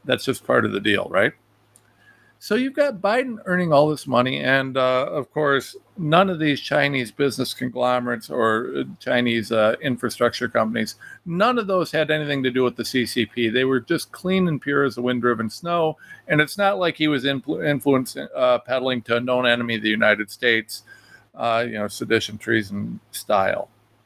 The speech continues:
All right, so that's all happening. So we ca-, the point of this is that the corruption from the,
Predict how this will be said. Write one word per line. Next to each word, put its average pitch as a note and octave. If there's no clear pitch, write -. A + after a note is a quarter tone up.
All G3+
right, G2+
so D#3+
that's B3
all E2+
happening. -
So G#3
we B3
ca-, -
the F#3+
point F4+
of D3+
this B2+
is C3
that C#3
the -
corruption F3
from B2+
the, A#2